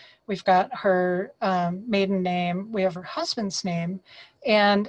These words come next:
in these, uh, foreign missionary vertical files, we've linked spouses when we have files for both the husband and the wife. So if you click this, it'll open his file and you can hop back and forth. Um,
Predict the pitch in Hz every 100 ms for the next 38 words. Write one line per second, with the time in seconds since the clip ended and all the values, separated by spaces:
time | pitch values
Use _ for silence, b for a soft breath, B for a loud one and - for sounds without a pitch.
0 | - 247 240 254 254 240 240 226 - -
1 | - 220 202 - 247 240 226 233 202 202
2 | 196 196 196 202 196 180 185 - 196 196
3 | 202 196 233 - - - 208 190 208 254
4 | 262 - 202 190 190 - 190 190 - 196
5 | 180 180 196 - - 180 185 180 185 _
6 | 180 190 - 196 185 185 185 185 180 -
7 | B B B B - - 190 185 226 180
8 | 196 - 220 - 196 180 - - - 202
9 | 196 185 190 175 175 196 196 180 - -
10 | - _ _ - 180 170 180 196 b b
11 | b 202 185 180 247 196 185 175 196 _
12 | - 190 - 170 185 175 175 165 175 _
13 | _ b b b _ _ - 190 180 175
14 | 175